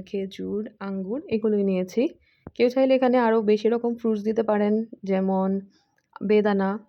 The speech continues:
তারপর কালো আঙ্গুর, ওগুলোও দেওয়া যায়। তো আমার কাছে যেগুলো অ্যাভেলেবেল ছিল আর আমি যেটা মনে করেছি দিলে ভালো লাগবে, এগুলোই দিয়েছি। এরকম শর্টকাটে বাসায় বানিয়ে নিলে কিন্তু বাচ্চারা খেয়ে অনেক মজা পাবে।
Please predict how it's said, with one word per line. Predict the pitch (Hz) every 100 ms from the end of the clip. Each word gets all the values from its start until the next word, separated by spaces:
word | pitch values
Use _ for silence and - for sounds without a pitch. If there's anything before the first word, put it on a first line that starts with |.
| _ _ _ _ _
তারপর | 202 196 196 196 190
কালো | 214 208
আঙ্গুর, | 208 196 196 214
ওগুলোও | 226 233 226
দেওয়া | 214 202
যায়। | 202 - _ -
তো | 226
আমার | 233
কাছে | 240 240
যেগুলো | 220 202 202
অ্যাভেলেবেল | 190 190 196 202
ছিল | 202 226
আর | 220
আমি | 214
যেটা | 202 202
মনে | 208 208
করেছি | 208 196 196 190
দিলে | 185 196
ভালো | 190 185 196
লাগবে, | 202 185 247 220
এগুলোই | 202 185
দিয়েছি। | 175 175 175 185 185 _ _ _ _ _ _ _ _ -
এরকম | 240 233
শর্টকাটে | 233 220 - 226
বাসায় | 226 220 226
বানিয়ে | 208 208 208
নিলে | 208 208
কিন্তু | 208 202 262 339 - 180
বাচ্চারা | 185 190 196
খেয়ে | 196 208 185
অনেক | 185 190
মজা | 185 202
পাবে। | 202 185